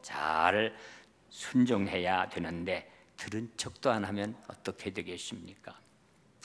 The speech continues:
어떤 교회를 방문한 노신사에게 그, 그 교회를 담임한 젊은 목사가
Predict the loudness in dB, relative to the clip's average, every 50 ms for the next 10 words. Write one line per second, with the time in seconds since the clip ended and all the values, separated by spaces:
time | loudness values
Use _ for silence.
0 | -20 -20 -20 -20 -20 -20 -20 -14 -8 -6 -6 -2 2 4 6 6 6 6 8 8
1 | 8 8 8 6 6 6 4 4 6 6 6 6 4 0 2 2 4 2 2 2
2 | -2 -6 -12 -16 -20 -20 _ _ -20 -20 -20 -20 -20 -16 -8 -4 0 0 2 2
3 | 0 0 0 -2 0 -2 -2 -2 0 0 0 0 -2 -4 -6 -10 -16 -10 -6 -6
4 | -4 -4 -4 -4 -4 -6 -10 -16 -20 -20 -20 -20 -20 -20 -20 -20 -20 -20 -20 -20
5 | -20 -20 -20 -18 -16 -16 -16 -14 -6 -2 -2 0 4 6 6 6 6 6 4 4
6 | 4 4 4 4 4 4 2 2 0 0 0 2 2 2 2 2 0 -2 -2 0
7 | 0 0 2 4 4 2 2 0 -8